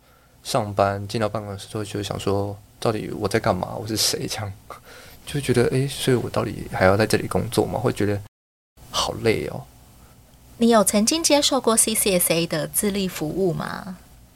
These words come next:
Speaker 1: 除了那个 mentor 巡回之外就没有了。
Speaker 2: 其实你在自立这件事情上面算是学得很快，也掌握得很好的。
Speaker 1: 这就是我们以前有讨论过一个很吊诡的地方了，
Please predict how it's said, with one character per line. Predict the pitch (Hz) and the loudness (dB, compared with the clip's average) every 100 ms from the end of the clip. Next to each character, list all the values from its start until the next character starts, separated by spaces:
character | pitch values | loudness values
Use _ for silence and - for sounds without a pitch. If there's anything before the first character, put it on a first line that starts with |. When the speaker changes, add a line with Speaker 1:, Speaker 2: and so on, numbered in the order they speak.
| - | -8
Speaker 1:
除 | - 135 | -4 2
了 | 131 | 2
那 | 127 139 | 4 2
个 | 123 | 2
mentor | 110 120 120 | 2 0 0
巡 | 101 98 | -2 -2
回 | 101 92 | 0 -2
之 | 107 | 0
外 | 101 | -2
就 | 101 | -2
没 | 95 - | -4 -6
有 | 95 | -6
了。 | - - - - _ _ _ | -10 -12 -16 -20 _ _ _
Speaker 2:
其 | - | -4
实 | 262 311 | 0 0
你 | 208 | 0
在 | 156 202 190 170 156 - | 0 2 2 -2 -6 -4
自 | - 285 214 | 0 0 -2
立 | 214 247 175 - | -2 -4 -4 -12
这 | - 185 | -4 0
件 | 180 | 2
事 | 180 | 0
情 | - 165 | 0 -2
上 | 156 175 | -2 -2
面 | 165 151 | -2 -2
算 | 208 | -2
是 | 190 196 | -2 0
学 | - 170 | 0 0
得 | 175 | -2
很 | 170 | -4
快， | - - 196 | -4 0 2
也 | 151 156 | 2 0
掌 | - 165 | 0 0
握 | 160 185 | 2 2
得 | 170 | 2
很 | 156 156 | -2 -4
好 | 156 - - | -2 -4 -4
的。 | - - - - - - - - - | -8 -10 -12 -20 -20 -20 -20 -18 -4
Speaker 1:
这 | 127 | 0
就 | 120 | 2
是 | 113 120 104 101 - - - | 2 4 4 2 -2 -6 -2
我 | 104 | 0
们 | 101 110 | 0 -2
以 | 104 | -6
前 | 101 104 | -4 -2
有 | |
讨 | 110 - | 0 0
论 | 95 113 | -2 -2
过 | 104 101 | -2 0
一 | |
个 | 117 101 | 0 0
很 | 98 | 0
吊 | 98 110 | 0 0
诡 | 101 104 | 0 -6
的 | 110 | -6
地 | 110 | -8
方 | 101 87 90 | -4 -4 -6
了， | 95 | -10